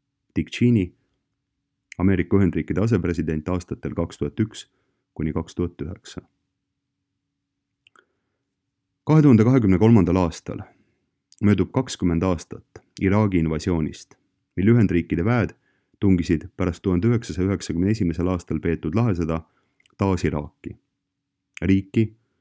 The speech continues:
kus U S A toonase asepresidendi Dick Cheney sõnul pidi leiduma ultimatiivne auhind, mille U S A pidi allutama oma kontrollile.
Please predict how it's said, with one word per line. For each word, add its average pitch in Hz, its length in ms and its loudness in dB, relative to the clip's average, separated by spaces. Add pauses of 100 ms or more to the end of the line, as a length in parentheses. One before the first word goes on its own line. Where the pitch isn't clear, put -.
(180)
kus - 320 -4
U 101 140 4
S - 160 -6
A 110 120 2
toonase 104 340 0
asepresidendi 82 760 -2 (100)
Dick - 200 -2
Cheney 135 400 2
sõnul 80 280 -2 (260)
pidi 90 200 0
leiduma 82 480 2 (220)
ultimatiivne 92 920 0
auhind, 87 560 -4 (720)
mille 85 180 2
U 82 140 0
S - 160 -10
A 120 160 0 (420)
pidi 87 160 2
allutama 92 420 0
oma 78 220 -2
kontrollile. 78 640 -6